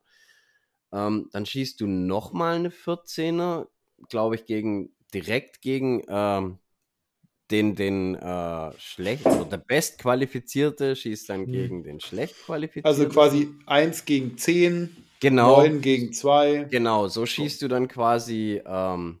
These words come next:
Speaker 1: das Komplette noch mal aus.
Speaker 2: Noch eine vierzehner, noch eine
Speaker 1: Noch eine
Speaker 2: komplette vierzehner.
Speaker 1: vierzehner.
Speaker 2: Mhm.
Speaker 1: Und dann die, wo
Speaker 2: Als Hunter?
Speaker 1: da
Speaker 2: Als
Speaker 1: Hm?
Speaker 2: Hunter? Als Hunter?
Speaker 1: Doppelhunter.
Speaker 2: Okay.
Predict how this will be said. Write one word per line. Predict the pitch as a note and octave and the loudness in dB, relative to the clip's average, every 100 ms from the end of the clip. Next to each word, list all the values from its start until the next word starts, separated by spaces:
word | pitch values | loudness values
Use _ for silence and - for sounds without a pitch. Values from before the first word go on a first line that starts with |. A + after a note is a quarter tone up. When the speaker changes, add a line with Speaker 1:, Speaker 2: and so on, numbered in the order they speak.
| _ | _
Speaker 1:
das | G#2+ - | -10 -8
Komplette | - G2+ - G2+ A#2 B2+ | -6 -6 -4 -4 -2 -2
noch | E3 F3+ | -2 -2
mal | F#3 F3 | -2 -4
aus. | D#3 F3 B3+ - _ _ | -2 -2 -2 -8 _ _
Speaker 2:
Noch | C#3+ E3 | 0 2
eine | F3 | 2
vierzehner, | E3 F#3 F#3 C#3 A2 | 0 0 0 -2 -2
noch | A#2+ C#3 | -4 -4
eine | C#3+ | -4
Speaker 1:
Noch | C#3 | -2
eine | C3+ | 2
Speaker 2:
komplette | D#3 E3 | 4 4
vierzehner. | - D#3+ D3+ F3 F3+ G3+ | 2 -2 0 0 2 0
Speaker 1:
vierzehner. | A#3 _ _ _ _ | -2 _ _ _ _
Speaker 2:
Mhm. | B2 A#2+ | -14 -6
Speaker 1:
Und | A2+ G#2+ G2 C3 | -2 -2 -2 0
dann | D3 F3+ F3 | 2 2 -2
die, | F3 F#3+ G3 | -6 -2 -4
wo | D#3 | 2
Speaker 2:
Als | C3+ B2+ - | 2 2 2
Hunter? | D#3 D3 | 2 6
Speaker 1:
da | A#3+ F#3 F#3 - _ _ | 6 6 -4 -18 _ _
Speaker 2:
Als | B2+ F#3 | 2 2
Speaker 1:
Hm? | C#4+ | 2
Speaker 2:
Hunter? | F3+ G3 A3+ - | 0 0 0 -2
Als | B2 - | -6 -4
Hunter? | D#3 F3 G#3+ B3+ - - - | -6 -2 -2 -2 -12 -20 -2
Speaker 1:
Doppelhunter. | B2+ B2+ F#2+ E2 D#2+ _ _ _ _ - | 0 2 2 0 -6 _ _ _ _ -10
Speaker 2:
Okay. | B2+ - A2+ | -8 -8 -12